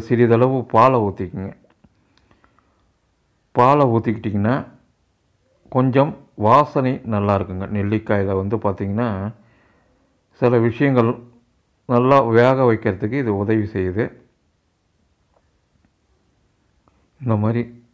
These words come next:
அந்த பாலை கொதிக்க வச்சுட்டு, அதுல இட்லி தட்டு வச்சு, அதுல நெல்லிக்காவை, கழுவிய நெல்லிக்காயை வைக்கணுங்க. நெல்லிக்காயை கழுவிடணும், கழுவிட்டு இதுல வச்சு வேக்காடு கொடுக்கணும், அவ்வளோதாங்க. இட்லி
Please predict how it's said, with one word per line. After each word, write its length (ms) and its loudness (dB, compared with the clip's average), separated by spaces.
அந்த 180 -4
பாலை 360 2
கொதிக்க 240 -2
வச்சுட்டு, 380 -6
அதுல 380 -2
இட்லி 300 2
தட்டு 240 2
வச்சு, 180 -2
அதுல 340 4
நெல்லிக்காவை, 560 4
கழுவிய 500 4
நெல்லிக்காயை 560 -2
வைக்கணுங்க. 400 -10
நெல்லிக்காயை 520 4
கழுவிடணும், 600 2
கழுவிட்டு 480 0
இதுல 260 0
வச்சு 280 -2
வேக்காடு 460 4
கொடுக்கணும், 380 -4
அவ்வளோதாங்க. 440 -2
இட்லி 260 -2